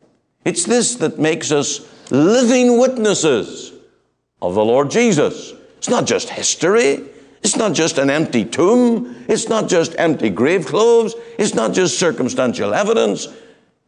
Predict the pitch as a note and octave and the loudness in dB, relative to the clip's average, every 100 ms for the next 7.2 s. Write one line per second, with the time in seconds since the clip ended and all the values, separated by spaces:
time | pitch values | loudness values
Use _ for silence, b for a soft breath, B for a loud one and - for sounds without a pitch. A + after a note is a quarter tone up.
0 | _ - F#2+ - - D2+ C#2 E2 F2 G2+ | _ -10 -8 -8 -8 -6 -6 -8 -8 -6
1 | A2+ A2+ D2+ - - - - _ _ _ | -6 -6 -12 -16 -18 -20 -20 _ _ _
2 | _ _ _ E2+ D#2 D#2 - - D2+ G#2 | _ _ _ -16 -12 -14 -14 -14 -8 -6
3 | A2+ E2+ - - - D2 D#2+ - - _ | -6 -8 -12 -16 -16 -14 -14 -18 -20 _
4 | _ _ _ _ - B2+ C3 G2+ - C#2 | _ _ _ _ -4 0 0 0 -6 -10
5 | C#2 C2 D2+ E2 - - - - _ _ | -8 -4 -2 -2 -4 -14 -20 -20 _ _
6 | _ _ _ - D#2 D2 F2+ F2 D#2+ D#2 | _ _ _ -12 -12 -6 -2 -2 -2 -4
7 | D2 | -6